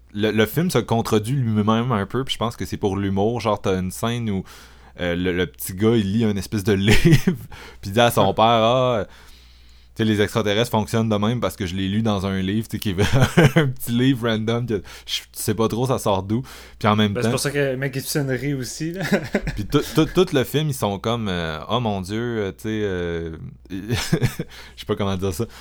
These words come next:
Speaker 1: Genre, la, la science a été changée, croyez pas ce que, ce que vous avez déjà vu. » Puis en tout cas, le, le film se contredit constamment, puis il t'invite comme à, il t'invite à poser, c'est un regard nouveau, puis c'est sûr, bon, là, il y a l'espèce de,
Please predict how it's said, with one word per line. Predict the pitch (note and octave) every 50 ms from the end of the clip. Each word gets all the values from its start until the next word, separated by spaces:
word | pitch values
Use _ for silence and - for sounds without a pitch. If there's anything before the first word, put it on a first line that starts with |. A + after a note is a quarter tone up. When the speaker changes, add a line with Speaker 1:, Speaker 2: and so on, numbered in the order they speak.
| - - - -
Speaker 1:
Genre, | - G#2 G#2 G2+
la, | G2 G2+ G2 D#2+ F2+
la | G2 G2 F2+
science | - - - A2+ A#2 A#2 A#2 A#2 - -
a | A2
été | G2 F#2 - A2
changée, | G#2 - - A2+ G2+ F#2 F#2 F#2 F#2 A2 A#2 A2
croyez | - G2+ G#2 G#2 G#2 G2+
pas | F2+ - A#2+ A2+
ce | G#2+ - -
que, | - G#2+ F#2+ F#2 F#2 F#2 F2
ce | - - -
que | - -
vous | G2 F#2 F#2 G2+
avez | G2 F#2+ G2+
déjà | G2+ G#2 G2 F#2+ G2
vu. » | F#2 F#2 G#2 A#2+ B2 A#2
Puis | - G2 F#2
en | F#2
tout | - - A2
cas, | - - - - - - - - - - -
le, | A2 A2 - - -
le | F2+ G2+ G2+ F#2+
film | - D3 E3 F3+
se | - -
contredit | G#2+ - G#2 G2 - G2+ F#2+ A2+
constamment, | C3 - A2 G#2 G2+ - G2 F#2 G2 A#2 C#3+
puis | C3+ - G2 F#2 F2+
il |
t'invite | D#2+ - G2+ G2 G2 F#2 G2+ D#3 E3 -
comme | - - G#2+ A2 A2+ G#2+
à, | F2+ E2+ E2 D#2+ D2+ - D#2+ -
il | -
t'invite | - A2 G#2+ G2+ B2+ B2+ -
à | A2+ G2+
poser, | - A2+ A2 G#2+ G#2 F#2+ G#2 A#2+
c'est | B2 - - G#2+ -
un | G#2+ F#2+ F#2
regard | F2 F2+ F2+ G#2+ G#2+ G#2+
nouveau, | G#2+ G#2 F2+ G2 A2+ C3+
puis | C3 G2+
c'est | F#2+
sûr, | F2 - A#2+ A#2+ G#2+
bon, | F#2+ G2+ G2+ G2
là, | G2
il | F#2 F2+
y | F2+ F2+
a | F#2
l'espèce | F2+ F2+ E2+ - - A2+ G2+
de, | F#2+ G2 F2+ F2 E2+ E2